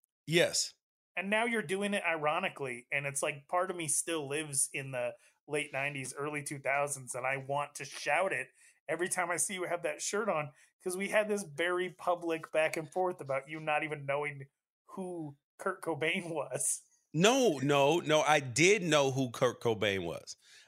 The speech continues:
Speaker 1: I just didn't know he was in Nirvana. Those are two separate things.
Speaker 2: <laughs> But that's like saying, hey, no, I definitely,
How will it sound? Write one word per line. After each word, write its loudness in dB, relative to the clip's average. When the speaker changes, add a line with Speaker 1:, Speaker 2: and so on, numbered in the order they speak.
Speaker 1:
I 6
just 0
didn't 2
know 4
he 2
was 2
in 2
Nirvana. 2
Those 2
are 2
two 0
separate 2
things. -2
Speaker 2:
<laughs> -20
But -6
that's 2
like 2
saying, 2
hey, 2
no, -2
I 4
definitely, -6